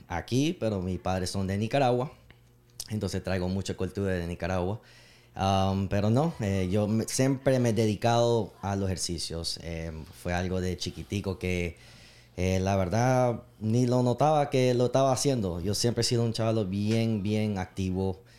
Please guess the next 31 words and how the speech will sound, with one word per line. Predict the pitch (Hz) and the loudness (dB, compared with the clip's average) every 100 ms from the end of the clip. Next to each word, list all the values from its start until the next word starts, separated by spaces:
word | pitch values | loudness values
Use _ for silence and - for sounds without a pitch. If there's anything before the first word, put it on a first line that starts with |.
| - - | -20 -16
Eh, | - 82 85 85 85 | -8 -4 -4 -2 -4
siempre | 82 - - 104 107 101 98 101 95 | -2 -2 0 0 0 0 -2 0 0
tenía | 92 101 101 101 | -2 -2 0 0
energía. | 95 90 101 98 98 95 92 - - - - | 0 -2 -2 -2 0 -2 -4 -10 -20 -18 -8
Y | 98 104 101 98 | -2 0 0 0
bueno, | 104 123 | 2 2
mis | 117 101 | 2 2
padres | 117 120 120 120 - - | 4 4 4 2 -4 -8
tenían | 107 107 110 | -2 0 0
que | 107 | 0
buscar | 110 110 107 | 0 0 0
una | 107 | 0
manera | 101 101 107 98 | 0 0 0 0
de | 95 - | -2 -2
cómo | 113 117 107 98 85 - - - - | 2 2 4 2 -2 -6 -16 -16 -6
tranquilizarme | 92 90 87 85 - 95 92 92 85 - - | -4 -2 -2 -4 -2 -2 0 -2 -4 -10 -10
en, | 85 85 82 80 78 76 - - - | -6 -4 -4 -6 -8 -10 -14 -20 -12
para | - 87 82 | -4 -2 -2
estar | 78 - 92 87 - | -4 -4 -4 -4 -4
más | 92 92 | -4 -2
tranquilo. | 98 113 143 143 107 - - - - - | -2 0 4 4 2 -2 -20 -20 -20 -10
Y | 90 92 95 | -2 0 2
bueno, | 113 123 107 - | 2 2 0 -4
eh, | - 92 87 87 85 82 80 - | -2 0 0 0 -2 -6 -8 -8
durante | 90 90 87 87 | -2 -2 -2 -2
los | 85 | 0
años, | 107 113 110 113 107 - | 2 2 4 2 0 -2
eh, | 82 85 82 80 | -4 -4 -4 -6
he | - | -8
jugado | 87 87 82 | -4 -2 -2
fútbol. | - 117 95 110 110 | 0 0 2 2 2